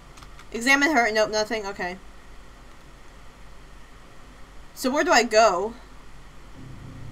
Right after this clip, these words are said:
Oh, oh, okay. Eh? Here again? Where on earth is this place?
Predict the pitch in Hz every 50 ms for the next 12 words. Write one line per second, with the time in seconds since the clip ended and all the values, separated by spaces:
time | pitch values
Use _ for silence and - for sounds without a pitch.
0 | - - - - - - - 233 220 208 185 185 185 202 - - - 185 190 -
1 | - 196 202 - 208 180 180 202 - - - - - - - - - - - -
2 | - - - - - - - - - - - - - - 226 247 277 330 415 440
3 | 440 427 392 359 - - - - - - - - - - - - - 311 359 370
4 | 381 392 359 320 - 262 277 254 254 269 262 262 277 330 415 427 440 427 381 -
5 | - - - - - - - - - - - - - - - 294 392 453 453 440
6 | 440 381 - 269 269 269 349 - 285 294 403 370 - 339 320 - - - 294 269
7 | 214 208 214 247 254 - - - - -